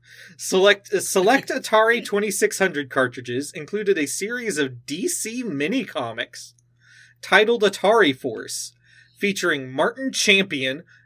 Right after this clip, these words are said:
Speaker 1: as mission commander, Lydia Perez as pilot, uh, as pilot and executive officer, Doctor Lucas Orion as medical officer, Mohandas Singh as flight engineer,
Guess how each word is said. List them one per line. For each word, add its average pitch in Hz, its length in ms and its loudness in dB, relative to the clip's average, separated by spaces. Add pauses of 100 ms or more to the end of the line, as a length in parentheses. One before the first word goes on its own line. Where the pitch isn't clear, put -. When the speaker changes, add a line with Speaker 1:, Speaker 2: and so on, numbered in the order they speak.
Speaker 1:
as 139 200 -2
mission 165 360 0
commander, 120 600 -6 (560)
Lydia 240 480 4
Perez 139 680 4
as 127 140 -6
pilot, 123 520 -2 (880)
uh, - 180 -14
as 160 180 4
pilot 220 520 4
and 208 260 4
executive 180 560 2
officer, 123 540 -4 (400)
Doctor 185 400 4
Lucas 208 460 -2
Orion 151 600 4
as 123 120 -6
medical 143 420 0
officer, 107 560 -6 (640)
Mohandas 180 760 0
Singh 143 480 0
as 127 300 -6
flight 156 340 0
engineer, 120 680 -8